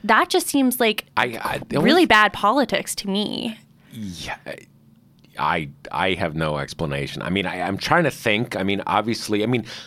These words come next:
Speaker 2: lots of people have had this, have,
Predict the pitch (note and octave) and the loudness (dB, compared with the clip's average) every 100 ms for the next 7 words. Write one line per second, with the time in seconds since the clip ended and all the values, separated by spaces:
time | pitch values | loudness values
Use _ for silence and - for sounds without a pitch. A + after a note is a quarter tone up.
0 | - G2 B2+ D3+ D#3 B2 - G#2 F2+ F2+ | -6 2 4 4 2 -2 -2 -2 0 -2
1 | F2 - F2+ D#2+ - - - F2+ F#2 E2 | -2 0 -2 -2 -10 -12 -4 0 0 0
2 | F#2 F2 - _ _ _ _ _ _ _ | -2 -2 -6 _ _ _ _ _ _ _
3 | _ _ _ _ - - - F2 E2+ E2+ | _ _ _ _ -18 -12 -4 -2 0 -2
4 | E2 | -6